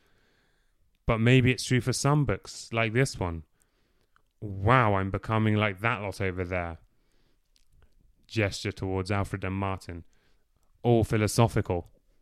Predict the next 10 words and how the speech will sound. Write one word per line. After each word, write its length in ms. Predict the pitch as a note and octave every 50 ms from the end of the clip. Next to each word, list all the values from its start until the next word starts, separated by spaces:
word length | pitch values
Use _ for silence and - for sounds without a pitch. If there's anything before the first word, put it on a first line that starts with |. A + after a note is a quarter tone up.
| _ _ _ _ _ _ _ _ _ _ _ _ _ _ _ _ _ _
You 100 | - A#2
say 240 | G#2 - B2+ C3+ C#3+
that 160 | C3 B2+ -
like 200 | A#2 A#2 A2+ -
it's 120 | A2 - -
a 60 | G#2+
bad 260 | - B2+ C#3 C#3+ B2+
thing, 340 | - - - F2+ E2+ E2 D#2+ _ _ _ _ - - _ - - _ _ _ _ -
Chris 240 | - G2+ F#2+ -
said. 280 | - - F#2+ F2+ F2 -